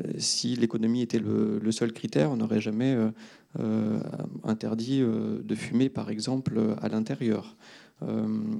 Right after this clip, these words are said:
donc parfois, on prend des décisions qui ne sont pas forcément économiques. On a parfois le courage de les prendre, euh, et pour des raisons, euh, euh, qu'on considère comme étant d'un impératif, euh, supérieur.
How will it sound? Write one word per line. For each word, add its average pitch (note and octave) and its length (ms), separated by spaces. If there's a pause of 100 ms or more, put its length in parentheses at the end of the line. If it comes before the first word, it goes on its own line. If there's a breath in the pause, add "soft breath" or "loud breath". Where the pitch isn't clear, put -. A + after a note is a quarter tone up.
(160)
donc A#2 160
parfois, A2+ 260
on C3 60
prend - 140
des A2+ 100
décisions A#2 500
qui - 120
ne A2 40
sont A2+ 160
pas A#2 120
forcément A2+ 720
économiques. G#2+ 500
On - 60
a G#2+ 60
parfois A2+ 260
le G#2+ 60
courage B2 320
de G#2+ 60
les G2 100
prendre, D#3+ 360 (540 loud breath)
euh, - 280 (220)
et A2 400 (120)
pour A2+ 220
des A2 200
raisons, A#2 540
euh, A2 180 (460 soft breath)
euh, - 120 (220)
qu'on A3+ 240 (680)
considère A#2 500
comme A2 180
étant B2 400
d'un A2 160
impératif, A2 720
euh, A2 220
supérieur. A2+ 640